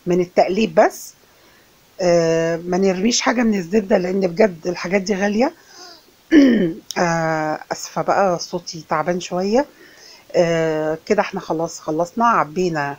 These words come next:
بعد ما هديت، عبيناها في البرطمانات الازازة المعقمة. آه، برطمانات مغلية، آه، معمولة في مغلية. آه، البرطمانات الكبيرة دي كان فيها زيتون، والبرطمانات الصغيرة دي بتاعت العسل زي ما انتوا عارفين.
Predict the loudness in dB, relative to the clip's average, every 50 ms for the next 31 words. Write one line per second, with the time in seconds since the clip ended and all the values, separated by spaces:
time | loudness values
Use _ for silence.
0 | -14 _ _ -20 -20 _ _ 0 2 2 2 0 -2 0 0 0 0 2 0 0
1 | 0 0 -2 -2 -2 -2 -4 -6 -4 -2 -2 -2 -2 -4 -6 -6 -6 -6 -6 -6
2 | -6 -4 -4 -4 -4 -4 -6 -6 -8 -10 -8 -8 -4 -2 -2 -2 -2 -2 -4 -4
3 | -6 -2 -2 0 4 4 4 2 2 _ _ -20 -20 -20 -20 -20 -20 -20 _ _
4 | _ -6 -2 0 0 0 2 2 0 0 0 0 -2 -2 -2 -4 -4 -4 -4 -6
5 | -6 _ _ _ -6 -6 -4 -4 -4 -4 -4 -4 -4 -4 -4 -2 0 0 0 -2
6 | -2 -2 -2 -2 -2 -2 -2 -2 0 0 -2 -2 -2 -4 -6 -6 -6 -6 -4 -4
7 | -4 0 0 0 -2 -2 -8 _ _ _ -20 -20 -20 -20 _ _ _ _ -2 -2
8 | 0 0 2 2 0 0 -2 -2 -2 -4 -2 0 -2 0 0 0 -2 -4 -8 -12
9 | -8 -4 0 0 0 0 0 -6 -6 -6 -8 -6 -4 -4 -4 -2 -2 -6 -8 -8
10 | -6 -4 -2 0 0 0 0 0 0 -2 -2 -4 -4 -4 -4 -2 -2 -2 -4 -6
11 | -8 -6 -2 0 0 0 0 0 -4 -4 -2 -2 -2 -2 -2 -2 -2 -2 -2 -2
12 | -4 -4 -2 -4 -4 -2 -4 -6 -4 -2 -2 -2 -2 -2 -6 -4 -2 0 0